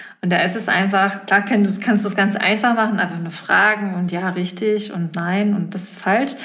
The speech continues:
Aber du kannst auch damit spielen, sozusagen, okay, da kommt dann ein schönes Symbol irgendwie, wenn ich was richtig gemacht habe. Da wirst du so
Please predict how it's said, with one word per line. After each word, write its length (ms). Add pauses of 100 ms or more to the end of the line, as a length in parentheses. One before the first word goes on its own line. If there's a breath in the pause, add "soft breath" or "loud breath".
(240 loud breath)
Aber 100
du 80
kannst 340
auch 120
damit 320
spielen, 520
sozusagen, 600
okay, 160
da 80
kommt 180
dann 200
ein 40
schönes 400
Symbol 380
irgendwie, 280
wenn 120
ich 80
was 180
richtig 320
gemacht 380
habe. 120
Da 140
wirst 160
du 60
so 160